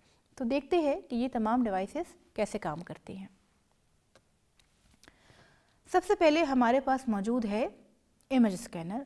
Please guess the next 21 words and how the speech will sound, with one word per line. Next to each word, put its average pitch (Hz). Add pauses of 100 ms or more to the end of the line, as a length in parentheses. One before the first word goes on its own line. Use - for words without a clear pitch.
और -
इमेज 359
स्कैनर 240
जो 220
है 190 (320)
वो 269
आपके 247 (300)
डॉक्यूमेंट, 226
यानी 240
जो 262
भी 320
पेपर 269
डॉक्यूमेंट 214
है, 180 (220)
उसको 302
इलेक्ट्रॉनिक 247
फॉर्म 240
में 208 (200)
कन्वर्ट 196
करता -
है। 175